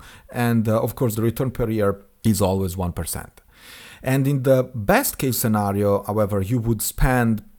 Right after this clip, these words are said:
the minimum, so two thousand, you would gain the maximum, which is a thousand, and you would have as a return, uh, the maximum, uh, interest rate, which is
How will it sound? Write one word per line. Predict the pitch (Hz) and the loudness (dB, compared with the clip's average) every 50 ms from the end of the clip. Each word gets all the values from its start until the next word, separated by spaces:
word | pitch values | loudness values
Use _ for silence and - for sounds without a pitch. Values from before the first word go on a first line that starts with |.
| - | -8
the | - 110 92 110 | -4 0 2 4
minimum, | 110 113 143 196 214 180 127 113 107 131 160 156 | 4 6 6 6 6 6 4 4 4 2 0 -2
so | - - 113 95 | -4 -4 -6 -4
two | - - 127 | -4 -6 -4
thousand, | 120 - 95 87 92 95 117 160 175 - - - - - - - - | -4 -2 -2 -2 -4 -4 -6 -6 -8 -10 -12 -20 -20 -20 -20 -14 -4
you | - 120 127 | 0 2 2
would | 123 127 135 131 120 107 - - - _ - | 4 4 4 4 2 0 -6 -14 -20 _ -2
gain | - 151 156 147 135 127 120 113 107 - - | 0 2 2 2 2 2 2 2 0 -2 -4
the | 107 110 107 | -2 0 2
maximum, | 113 120 196 190 - - - - 123 107 110 139 151 | 2 2 2 0 0 -4 -6 -2 0 0 0 0 0
which | 120 92 - - | -2 -4 -4 -6
is | 101 85 90 | -6 -4 -6
a | 87 | -8
thousand, | - - 170 165 135 110 101 98 131 156 151 - - - - - - | -4 0 0 2 2 0 0 -2 -2 -4 -4 -6 -12 -20 -20 -8 -2
and | 127 123 131 | 0 2 2
you | 175 196 | 2 2
would | 180 165 160 143 | 2 0 -2 0
have | 117 139 120 113 113 113 110 107 | -2 -2 0 2 2 2 0 0
as | - 120 110 98 | -4 -6 -4 -4
a | 107 | -4
return, | 101 104 98 - 180 175 135 120 117 113 107 - - - _ _ - | -4 -4 -4 0 0 2 2 2 2 0 -2 -6 -12 -20 _ _ -6
uh, | 110 110 104 101 | -4 -2 -2 -2
the | 98 101 120 | 0 0 0
maximum, | 127 113 110 - - - 120 107 101 101 98 - - _ - | 0 0 0 -2 -6 -4 -4 -2 -2 -4 -4 -6 -10 _ -14
uh, | 98 | -6
interest | - 147 123 107 - 117 107 95 - - | 0 0 0 0 0 -2 -4 -4 -4 -4
rate, | 107 98 95 - | -2 -2 -4 -6
which | - 104 - - | -8 -10 -8 -6
is | 104 98 90 90 | -4 -4 -4 -6